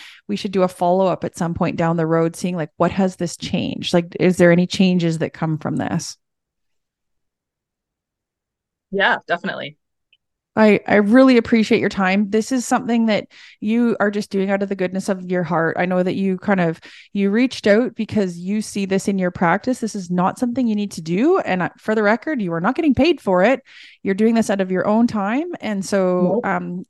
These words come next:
Speaker 1: good on you. We need more people like you. And that's a wrap.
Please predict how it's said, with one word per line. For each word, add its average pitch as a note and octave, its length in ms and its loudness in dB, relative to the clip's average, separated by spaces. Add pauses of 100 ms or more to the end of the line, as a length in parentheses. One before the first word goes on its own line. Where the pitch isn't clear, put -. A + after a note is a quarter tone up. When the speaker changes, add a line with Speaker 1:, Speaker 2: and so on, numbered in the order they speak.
(120)
Speaker 1:
good D4 100 4
on A3 220 4
you. D#3+ 360 -2
We G#3 120 -2
need A3 180 2
more A3 140 2
people A3 260 -2
like F#3+ 240 -2
you. E3+ 220 0 (1120)
And B3+ 580 6
that's E3 300 -2
a D#3+ 40 -8
wrap. - 420 -12